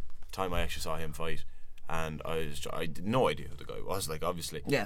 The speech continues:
Speaker 1: But I just remember Joe Rogan came in with nothing but praise for this man. I was like, "That's a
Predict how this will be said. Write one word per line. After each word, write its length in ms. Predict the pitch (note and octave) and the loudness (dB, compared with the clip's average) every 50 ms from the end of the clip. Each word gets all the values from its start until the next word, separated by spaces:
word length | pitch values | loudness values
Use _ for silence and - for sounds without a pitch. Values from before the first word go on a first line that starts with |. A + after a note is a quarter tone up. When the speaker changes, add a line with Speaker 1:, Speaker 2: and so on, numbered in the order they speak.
| - | -2
Speaker 1:
But 120 | - F#2 G2 | -4 -2 -2
I 20 | |
just 140 | G2+ C3 C3 | -2 0 0
remember 240 | B2+ B2 A2+ F#2 E2+ | 2 2 2 4 4
Joe 180 | F#2 F#2 F2+ | 4 4 6
Rogan 260 | F2 F2 F#2+ A2 B2 B2+ | 6 6 6 4 4 2
came 220 | B2 A#2+ G#2 G2+ | 2 2 2 2
in 100 | G2 F#2 | 2 4
with 80 | F2 E2+ | 4 4
nothing 180 | E2 D#2+ - - | 4 4 2 2
but 100 | D2+ - | 0 0
praise 240 | F#2 F2+ F2+ F2 | 0 0 0 0
for 100 | - E2 | -2 -6
this 160 | E2 D2+ - D#2+ | -6 -6 -6 -4
man. 180 | D#2+ D#2 D2+ | -4 -4 -4
I 40 | D2+ | -4
was 160 | D2+ - C#2+ | -6 -6 -8
like, 160 | D2 D2 C#2+ | -8 -8 -6
"That's 220 | D2 E2+ E2 - | -6 -6 -6 -6
a 40 | - | -8